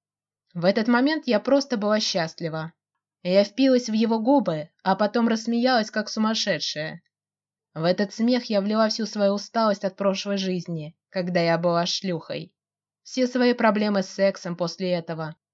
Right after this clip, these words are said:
все свои страхи, когда меня пытались убить. Я вложила в него весь негатив и выплеснула из себя.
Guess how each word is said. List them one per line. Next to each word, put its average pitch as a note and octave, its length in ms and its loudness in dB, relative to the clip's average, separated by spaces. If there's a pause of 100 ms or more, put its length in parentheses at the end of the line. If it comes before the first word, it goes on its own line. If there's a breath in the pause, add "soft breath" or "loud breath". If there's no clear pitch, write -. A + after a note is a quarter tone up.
(180)
все F3+ 240 -4
свои F#3+ 260 0
страхи, G3 560 -2
когда F#3 320 -2
меня F3+ 220 0
пытались F3 500 -4
убить. E3+ 420 -8 (280)
Я F3 320 2
вложила A#3+ 480 4
в G#3 80 -2
него A3+ 240 2
весь A3 240 -2
негатив G#3+ 640 -2
и G#3 140 -2
выплеснула E3+ 640 -4
из D#3+ 120 -6
себя. D#3+ 460 -6